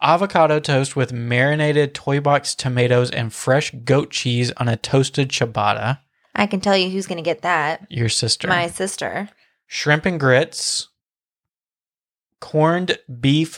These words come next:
Speaker 1: brisket hash with house-made potato barrels, onions, peppers, cheese curds, and a soft poached egg with Tabasco hollandaise.
Speaker 2: I think I'm tearing up a little. <laughs> That sounds amazing.
Speaker 1: Fried cinnamon roll bites with cream cheese frosted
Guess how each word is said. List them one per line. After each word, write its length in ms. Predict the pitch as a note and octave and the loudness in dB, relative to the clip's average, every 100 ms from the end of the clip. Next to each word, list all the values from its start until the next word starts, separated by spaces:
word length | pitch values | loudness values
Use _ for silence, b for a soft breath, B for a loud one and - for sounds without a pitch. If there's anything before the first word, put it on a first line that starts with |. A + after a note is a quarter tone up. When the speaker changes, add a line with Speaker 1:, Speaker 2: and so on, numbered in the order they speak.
| - | -12
Speaker 1:
brisket 560 | B2+ C3+ D3 - D3+ | -2 0 0 0 -2
hash 560 | C3+ - B2 A#2+ A2+ - _ _ _ _ | -2 -2 0 0 -2 -8 _ _ _ _
with 180 | A#2+ A2 | -10 -8
house-made 720 | - - C#3+ E3 - D3 C#3 | -10 -2 2 2 0 0 0
potato 320 | C#3 C#3 B2+ B2 | -2 -2 0 2
barrels, 340 | A#2+ A#2 A#2 - | 2 0 -2 -4
onions, 380 | C3 C#3+ C#3+ C3+ | -2 0 -2 -2
peppers, 480 | - B2 B2+ A#2 | -2 -2 -2 -4
cheese 260 | - - B2+ | -6 -6 -6
curds, 360 | - B2+ A#2 - b b b b b | -2 -2 -2 -10 b b b b b
and 100 | B2+ | -2
a 80 | A2+ | -2
soft 540 | - - D3+ E3 - | -2 0 2 2 0
poached 300 | - C3+ C#3 - | 0 0 0 -6
egg 340 | B2+ A#2+ A#2+ C3 | 0 0 -2 -6
with 300 | A#2+ A2+ - | -4 -4 -4
Tabasco 720 | B2 A2+ A#2+ B2 - C3 B2 | -6 -2 0 0 -2 0 0
hollandaise. 800 | A2+ A#2 A2 G#2+ - G1+ - - | 0 -4 -4 -6 -6 -6 -8 -10
Speaker 2:
I 60 | G#3+ | -10
think 200 | A#3+ A#3 | -8 -4
I'm 140 | G#3+ | -4
tearing 400 | G3+ G#3+ G3+ F#3+ | -4 -4 -2 -2
up 160 | F#3+ - | -6 -6
a 40 | |
little. 380 | G#3 G3 F#3+ C#4 - | -4 0 0 0 -2
<laughs> 40 | E4 - D5+ - - - C5+ - B B B - | -6 -4 -2 0 -2 -4 -4 -6 B B B -2
That 180 | A4 G#4 | -2 2
sounds 280 | G4 G4+ | 2 2
amazing. 800 | G4+ F#4 F4 F4+ E4+ E4 E4 D#4+ _ - | -2 -2 -4 -4 -4 -4 -4 -12 _ -20
Speaker 1:
Fried 560 | D#3+ - D3+ D#3 E3+ D#3+ | -16 0 4 6 4 0
cinnamon 480 | - D#3+ D#3 D3 C#3 | 0 2 2 0 2
roll 240 | C3+ C3 | 2 2
bites 400 | B2+ A#2 A#2 - | 2 0 -2 -4
with 240 | C#3+ A#2+ | -4 -6
cream 280 | - C#3+ C#3 | -6 -6 -4
cheese 260 | C3+ C3 A#2+ | -4 -6 -6
frosted 560 | B2 A#2 - B2 A#2 | -4 -4 -6 -8 -8